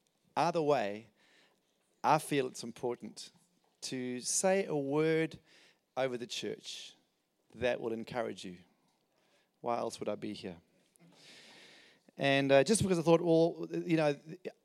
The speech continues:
I call I sixty-one the uninten-, unintentional church plant out of Dayspring. And, uh,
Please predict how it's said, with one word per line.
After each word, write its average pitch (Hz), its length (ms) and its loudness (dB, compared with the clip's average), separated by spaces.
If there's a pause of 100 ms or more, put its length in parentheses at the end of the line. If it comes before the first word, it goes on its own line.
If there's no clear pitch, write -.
(200)
I 156 80 2
call 202 520 6
I 151 160 2
sixty-one 143 480 -6
the 143 80 -2
uninten-, 151 600 -2
unintentional 151 720 -2
church - 320 -8
plant 90 420 -12 (500)
out 117 120 -2
of 110 80 -2
Dayspring. 104 460 -6 (1080)
And, 123 320 -4
uh, 123 400 0